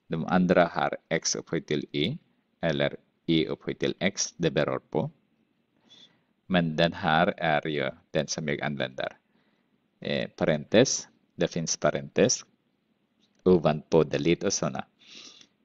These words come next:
Eh, vad heter den? Ett dividerat med fem. Så fick jag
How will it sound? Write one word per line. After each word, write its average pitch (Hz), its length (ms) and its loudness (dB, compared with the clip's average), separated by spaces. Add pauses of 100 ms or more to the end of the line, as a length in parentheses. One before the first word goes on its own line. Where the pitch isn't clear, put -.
(140)
Eh, 71 380 -4 (2500)
vad 82 140 -2
heter - 240 -4
den? 50 200 -6 (1040)
Ett - 360 4
dividerat 69 520 0
med 67 240 -4 (2000)
fem. - 240 0 (760)
Så 98 200 2
fick - 300 6
jag 82 240 6